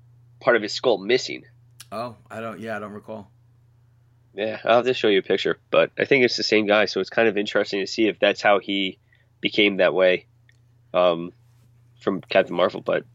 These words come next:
Speaker 2: I thought
Speaker 1: glad
Speaker 2: s-
Speaker 1: we didn't, glad we didn't, decided not to spoil anything.
Speaker 2: I thought, I don't really think that's a spoiler, 'cause I have no idea what you're talking <laughs> about.
Speaker 1: Yeah.
Speaker 2: But I, I'm, I'm not gonna spoil this, and I don't want you to spoil it either, but I think Stan Lee's cameo was really good.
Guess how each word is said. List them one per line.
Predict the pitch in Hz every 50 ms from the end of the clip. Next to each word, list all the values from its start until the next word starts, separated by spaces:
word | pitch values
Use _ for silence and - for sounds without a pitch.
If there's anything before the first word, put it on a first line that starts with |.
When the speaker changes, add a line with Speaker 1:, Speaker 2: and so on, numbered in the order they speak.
| _ -
Speaker 2:
I | 131
thought | 143 160 156 147
Speaker 1:
glad | 127 135
Speaker 2:
s- | 143
Speaker 1:
we | 151 147
didn't, | - 127 - _ _ _ _ _ - - -
glad | 127 143 156
we | 160 151
didn't, | 135 120 117 110 - _ _
decided | - 110 - 117 117 110
not | 107 101 -
to | - -
spoil | - 101 101 101 92 -
anything. | - - - - 85 - -
Speaker 2:
I | 127
thought, | 127 - 151 151 143 113 110 - 120 -
I | - 143 156
don't | 165 160 147 135
really | 135 127 117
think | 113 - 127 113 107
that's | 117 113 113 -
a | 95 92
spoiler, | - - - - 104 123 117 107 98 92 92
'cause | - - 95 87 98
I | 95 101
have | 104 98
no | 104 104 104
idea | 104 104 104
what | 98 95 - -
you're | -
talking | - 110 120 127 - - 190 151 147
<laughs> | 131
about. | 127 113 110 123 131 - - - - 131 131 - - - -
Speaker 1:
Yeah. | - - - -
Speaker 2:
But | 113 110 104 101 - - - - 113 - - -
I, | 139 160 165 170 165 -
I'm, | - 156 160 139 143 147 151
I'm | 156
not | 160 156 175 -
gonna | 185 156 135
spoil | 135 - - 180 175 147 123
this, | 117 139 151 139 127 - - 113
and | 113 110
I | 113 117
don't | 127 143 143
want | 147 139 123 110
you | 127 156 170
to | 160 127
spoil | - - _ 110 107 107 101 98 98
it | 98 - - -
either, | 107 127 131 127 113 101 92
but | 85 - 101 98
I | 104 104
think | 101 - 123 110
Stan | - - - - 127 127 131 131
Lee's | 135 127 113 - -
cameo | - 120 104 104 113 113 110 107 104
was | 101 101 95 104
really | 104 104 98 95
good. | 85 90 87 90 92 107